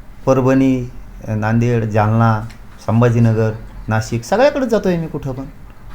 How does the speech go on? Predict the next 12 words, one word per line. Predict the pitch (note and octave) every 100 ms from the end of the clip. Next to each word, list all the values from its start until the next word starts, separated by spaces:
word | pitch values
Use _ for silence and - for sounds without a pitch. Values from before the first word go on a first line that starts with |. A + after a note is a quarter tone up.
| -
असं | F#3 F3+
काहीच | F#3+ A3+ A3
नाही | F3+
आहे. | D3 - - -
काय | E3+ B2+
त्याचं | C#3+ C#3+
काय? | C#3+
मी | B2 B2
काय | C#3
कोणाला | C#3 C3
पाडा | C3 C#3 C#3+
म्हणलो? | G2 A#2